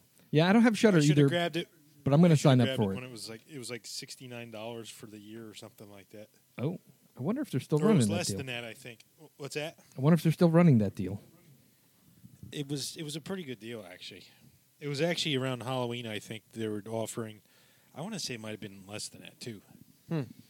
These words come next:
Speaker 1: Yeah, 'cause I'm still looking
Speaker 3: Yeah, I
Speaker 1: forward
Speaker 3: saw
Speaker 1: to seeing
Speaker 3: another
Speaker 1: the Creep
Speaker 3: decent
Speaker 1: Show.
Speaker 3: series that's coming out, too. Um, I forget what the hell it was called, um, for Shudder.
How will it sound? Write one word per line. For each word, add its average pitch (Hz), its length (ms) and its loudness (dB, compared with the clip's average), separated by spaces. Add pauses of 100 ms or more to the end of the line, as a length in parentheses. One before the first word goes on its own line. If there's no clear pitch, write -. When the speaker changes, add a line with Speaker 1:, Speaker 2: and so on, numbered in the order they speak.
(320)
Speaker 1:
Yeah, 123 180 2
'cause 120 160 2
I'm 131 120 6
still 147 280 10
looking 156 180 6
Speaker 3:
Yeah, 151 120 6
I - 40 2
Speaker 1:
forward 151 100 6
Speaker 3:
saw 220 100 4
Speaker 1:
to 214 60 6
seeing 185 80 8
Speaker 3:
another 131 160 8
Speaker 1:
the - 20 0
Creep 147 180 4
Speaker 3:
decent 156 120 -4
Speaker 1:
Show. - 60 4
Speaker 3:
series 147 300 0
that's 135 180 -6
coming 135 220 -2
out, 120 200 -4
too. 147 300 0
Um, 120 240 -4
I 117 60 -10
forget 135 200 -10
what 131 160 -12
the 123 100 -10
hell 123 260 -12
it 123 60 -14
was 120 160 -12
called, 123 360 -10 (360)
um, 120 300 -4
for 143 260 -4
Shudder. 117 360 -4